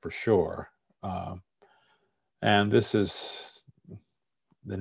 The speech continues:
the, the name of the area. And so here today, there's a whole visitor center here that we'll, you know,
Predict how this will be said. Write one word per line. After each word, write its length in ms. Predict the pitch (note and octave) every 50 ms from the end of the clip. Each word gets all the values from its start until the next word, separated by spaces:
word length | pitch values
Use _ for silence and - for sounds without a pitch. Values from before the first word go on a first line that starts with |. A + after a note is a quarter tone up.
| G2 F#2+ -
the, 200 | - G2 F#2 F2+ -
the 120 | - G2+ F#2+
name 260 | F#2 G2+ G2+ G2+ F#2+
of 60 | F#2+
the 120 | F#2+ - G#2+
area. 420 | B2 F#2+ F2+ F2+ F2 F2 F2 F2
And 160 | F2 F2 E2+
so 420 | - - G2+ F2+ F2 F2 E2+ E2 - _ _ _ _ _ _ _ _ _ _ _ _ _ _ _ _ _ _
here 240 | - - C3+ B2+ A2+
today, 600 | G2+ F2+ F#2 A2 A2 G#2+ G2+ G2 F#2 F#2 G2 - _ _ _ _ _ _ _ _
there's 200 | G#2+ F#2+ F2+ F2+
a 80 | F2
whole 500 | F2 G2 G#2 G2 F#2+ F2+ E2+ E2+ F2+ F#2 F2+
visitor 420 | F2 A2 A2 F2+ F#2+ F2+ E2 E2+
center 360 | D#2+ - - G#2+ F#2 F2 E2+
here 340 | D#2+ F#2 F2+ E2+ D#2+ E2+ F2
that 100 | F2 -
we'll, 260 | E2+ E2+ E2 E2 - _ _ _ _ _ _ _ _ -
you 80 | -
know, 80 | F#2+ E2+